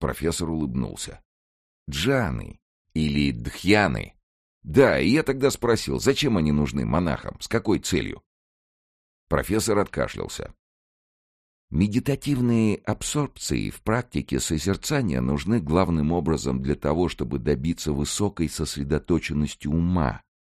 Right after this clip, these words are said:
Сфокусированный подобным образом ум используется затем для так называемой випассаны или медитации прозрения. «А что это такое, медитация прозрения?»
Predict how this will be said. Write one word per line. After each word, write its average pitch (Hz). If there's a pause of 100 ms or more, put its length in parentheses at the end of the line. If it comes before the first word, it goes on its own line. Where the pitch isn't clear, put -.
(260)
Сфокусированный 104
подобным 90
образом 71
ум 160 (360)
используется 95
затем 90
для 82
так -
называемой 85
випассаны 69 (360)
или 127
медитации 90
прозрения. 64 (640)
«А 92
что 156
это 101
такое, 110
медитация 73
прозрения?» 62